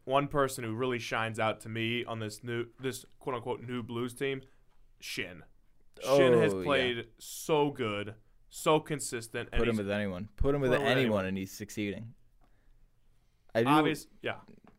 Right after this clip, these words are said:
Speaker 2: I do wanna talk about Pat Maroon, though. If you have more stuff to say about Shen, go ahead.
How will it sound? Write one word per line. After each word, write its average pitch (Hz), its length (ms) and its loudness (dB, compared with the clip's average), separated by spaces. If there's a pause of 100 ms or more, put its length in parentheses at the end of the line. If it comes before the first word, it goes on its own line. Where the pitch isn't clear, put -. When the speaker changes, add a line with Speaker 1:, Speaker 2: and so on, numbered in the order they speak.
Speaker 2:
I 110 180 0
do 117 140 2
wanna 107 200 -2
talk 98 240 -6
about 85 280 -8 (320)
Pat 95 200 -2
Maroon, 92 440 -8
though. 107 260 -12
If 101 120 -10
you 113 100 2
have 107 160 -2
more 110 140 0
stuff 101 200 -2
to - 60 -12
say 95 80 -4
about 95 200 -8
Shen, 95 240 -8
go 95 100 -8
ahead. 98 200 -10